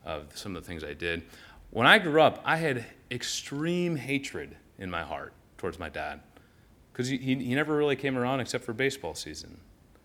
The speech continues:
And I can stand here today, you know, I came to faith when I was twenty-three.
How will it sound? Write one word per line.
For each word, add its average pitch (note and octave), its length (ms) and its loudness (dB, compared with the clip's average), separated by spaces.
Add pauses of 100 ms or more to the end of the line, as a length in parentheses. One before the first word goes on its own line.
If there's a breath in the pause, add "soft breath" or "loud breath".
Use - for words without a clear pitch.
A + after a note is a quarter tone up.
(2250 soft breath)
And B2+ 460 4 (100)
I E3+ 180 6
can D#3 180 -2
stand C#3+ 260 2
here B2 100 4
today, A2 640 4 (160)
you G2+ 80 -8
know, G2 60 0
I F2+ 100 2
came B2 220 0
to A2+ 60 0
faith A2 320 0
when G#2+ 100 -6
I G2 40 -2
was E2+ 120 -4
twenty-three. F2 720 -4